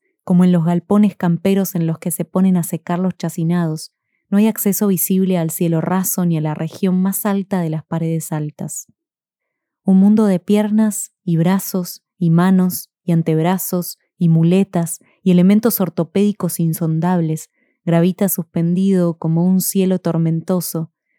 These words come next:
como un crecimiento repentino de cristales congelado en su expansión, como una lluvia de agujas detenida, siempre amenazante, salvo para quien se acostumbra.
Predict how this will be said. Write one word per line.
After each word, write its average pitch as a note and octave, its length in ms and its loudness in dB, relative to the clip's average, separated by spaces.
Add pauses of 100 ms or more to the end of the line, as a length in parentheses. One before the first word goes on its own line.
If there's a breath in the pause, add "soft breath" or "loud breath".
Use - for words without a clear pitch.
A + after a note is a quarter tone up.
(160)
como F#3+ 240 6
un A#3+ 120 6
crecimiento G#3+ 720 2
repentino F3 600 0
de F#3 120 0
cristales F3+ 500 -4
congelado E3+ 640 -2
en F3 80 -2
su - 120 -8
expansión, E3 840 -4 (560)
como E3 260 0
una F#3 200 2
lluvia F#3+ 520 -2
de E3 120 -2
agujas E3 380 -4
detenida, D#3+ 680 -4 (600)
siempre G#3+ 400 2
amenazante, D#3+ 840 -2 (300)
salvo F#3 540 0
para E3 200 -4
quien E3 220 -2
se D#3+ 120 -8
acostumbra. D3+ 760 -6